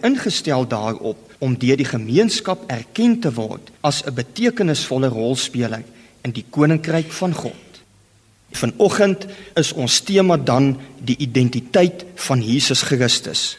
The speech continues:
na aanleiding van die heel eerste woorde wat ons kry in die oorspronklike teks van die boek Openbaring, die Griekse woord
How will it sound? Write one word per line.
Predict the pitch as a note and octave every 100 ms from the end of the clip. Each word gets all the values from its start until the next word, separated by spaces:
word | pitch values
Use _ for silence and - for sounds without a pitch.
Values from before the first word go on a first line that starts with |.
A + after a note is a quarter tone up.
| -
na | B2+ A#2+ -
aanleiding | G#3 D#3+ B2+ C#3 D3 C#3+
van | C3
die | A#2 G#2
heel | C3 A#3+ A3+ -
eerste | F#3+ F3+ - D3
woorde | A#2+ A#2+ A#2+ A2+ A2 - - -
wat | - A#2+
ons | B2 A#2 -
kry | - C#3 B2 B2 B2
in | B2
die | A#2+
oorspronklike | A#2 - - A3 A#3 A3 D#3+ B2+ -
teks | A#2 A2+ - - -
van | - C#3 C3 C3
die | B2
boek | A#2+ C3+ -
Openbaring, | C#3 C3+ A2+ A2 A2 A#2 A2 - - _ -
die | B2
Griekse | E3 A#3 - D3+
woord | A#2 A#2 A#2+